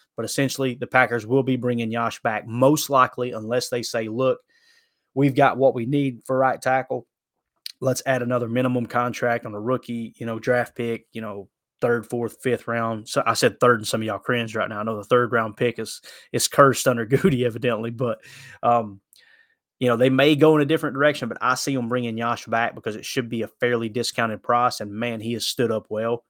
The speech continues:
at right tackle. I say all that because <clears throat> this offensive line, we finally found the magic mix, right? Bach, Jenkins, Myers, Runyon, Yash, and they're all coming back next year.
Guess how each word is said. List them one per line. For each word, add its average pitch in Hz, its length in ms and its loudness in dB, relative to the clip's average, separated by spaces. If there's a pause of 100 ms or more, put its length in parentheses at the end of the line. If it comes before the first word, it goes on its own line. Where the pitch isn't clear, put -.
at 117 120 -2
right 117 240 -2
tackle. 120 420 -2 (320)
I 110 60 -2
say 156 220 0
all 160 160 8
that 117 200 0
because 117 460 -4 (100)
<clears throat> - 180 -6
this 135 220 -4
offensive 131 480 -2
line, 127 320 2 (340)
we 117 100 -2
finally 170 420 4
found 151 300 2
the 139 40 2
magic 135 360 0
mix, 113 360 -10 (300)
right? 113 260 0 (360)
Bach, 131 380 4 (100)
Jenkins, 120 480 -4
Myers, 123 400 0
Runyon, 113 400 -4
Yash, 110 320 -2
and 104 120 -8
they're 101 220 -4
all 120 260 6
coming 117 360 -2
back 107 260 -4
next 101 340 -14
year. 80 220 -16